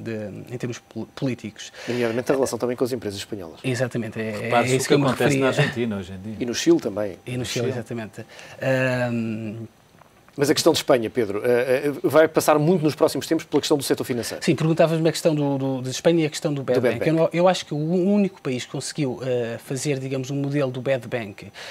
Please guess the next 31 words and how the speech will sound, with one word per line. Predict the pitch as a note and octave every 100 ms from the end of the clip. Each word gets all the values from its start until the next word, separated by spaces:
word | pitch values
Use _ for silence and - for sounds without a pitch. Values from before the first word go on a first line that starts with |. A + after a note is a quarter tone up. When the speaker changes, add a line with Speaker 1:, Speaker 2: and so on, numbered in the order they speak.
| - -
Speaker 1:
eh, | A#2 A2+
com | - F3
relativo | D3 C#3 D3+ C3+ F3 C#3+
sucesso | - - B2+ - A2+ A#2 - C#3 - -
foi | - C#3
a |
Inglaterra. | C#3 D3+ C#3 A2 - G2+ - _ -
E | B2+
pouco | D3 -
mais, | D3+ B2 A2
não | B2
tem, | A#2 C3+
não | C3 C#3
temos | C3 C#3 C3+
mais | C#3+ C3+
nenhum | C#3+
caso | C3+ C#3+ C#3 C3+
de, | C3 C#3
em | C#3 C#3
que | - D3
realmente | C#3+ C3+ C#3 C3
tenha | - C#3 C3+
acontecido | - B2+ - C#3+
e | C#3
com | C#3
algum | C#3 C#3+
sucesso. | - - B2 A2 B2 - -
Eu | E3+
confesso | E3+ D3+ D#3+ - -
que, | D3
pessoalmente, | - - C#3+ B2 B2+ C3 -